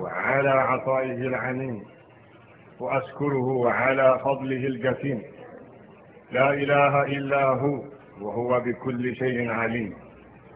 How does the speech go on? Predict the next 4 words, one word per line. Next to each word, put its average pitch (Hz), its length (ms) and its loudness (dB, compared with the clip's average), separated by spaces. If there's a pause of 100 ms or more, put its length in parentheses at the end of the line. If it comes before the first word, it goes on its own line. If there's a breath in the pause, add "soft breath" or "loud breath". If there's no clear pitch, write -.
(520)
اللهم 127 460 0
صل 139 300 0
وسلم 127 640 0 (1300)
وبارك 123 1000 4